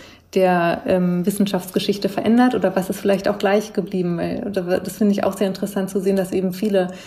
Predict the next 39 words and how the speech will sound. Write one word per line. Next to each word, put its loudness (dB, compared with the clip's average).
Fragen 2
und 0
Diskussionen, 2
die 2
heute 2
in 2
den 2
digitalen -2
Geisteswissenschaften 0
geführt 0
werden, 4
so 2
neu 2
gar 0
nicht -2
sind, 4
ähm, 0
dass 0
die, 2
dass 0
viele 2
Methoden 4
viel 2
älter 4
sind 4
und 0
eben 2
heute 2
nur 2
auf -4
einer, 0
auf -6
einer -2
neuen 2
Skala 2
und 2
einer -4
neuen 0
Größenordnung 0